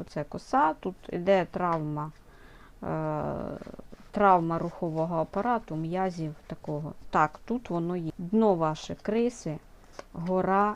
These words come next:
і риба. Про що це каже? Це каже про те, що так, по правому берегу якась ведеться робота, е, руйнації, е, після якої йдуть проблеми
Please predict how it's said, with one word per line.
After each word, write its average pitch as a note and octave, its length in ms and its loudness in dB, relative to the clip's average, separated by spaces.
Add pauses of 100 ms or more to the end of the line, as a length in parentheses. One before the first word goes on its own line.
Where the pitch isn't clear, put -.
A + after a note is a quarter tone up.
і F#3 120 -2
риба. D#3 460 -4 (680)
Про G3 140 -4
що A3 180 -4
це G#3 180 -4
каже? D#3 420 -2
Це - 140 -8
каже G#3 280 0
про G3+ 200 -4
те, G#3 240 -2
що - 180 -8
так, F3 360 4 (140)
по F#3 80 -4
правому G3+ 540 2
берегу F3 580 4
якась F#3 580 2
ведеться F3 560 0
робота, E3 580 -4 (800)
е, F3+ 680 2
руйнації, F#3+ 1080 2 (1080)
е, F#3 300 4
після G#3+ 300 4
якої G#3+ 720 6
йдуть G3+ 260 0
проблеми F#3+ 800 6